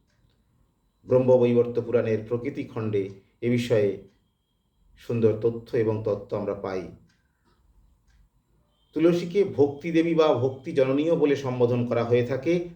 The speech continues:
তার প্রবল কৃষ্ণ ভক্তির জন্য। বৃন্দা দেবীর আজ্ঞাতেই বৃন্দাবনে পত্র, পুষ্প, ফল, ভ্রমর,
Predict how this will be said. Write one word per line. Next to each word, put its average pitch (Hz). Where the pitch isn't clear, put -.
তার 123
প্রবল 120
কৃষ্ণ 127
ভক্তির 107
জন্য। 95
বৃন্দা 151
দেবীর 165
আজ্ঞাতেই 156
বৃন্দাবনে 143
পত্র, 123
পুষ্প, 127
ফল, 120
ভ্রমর, 117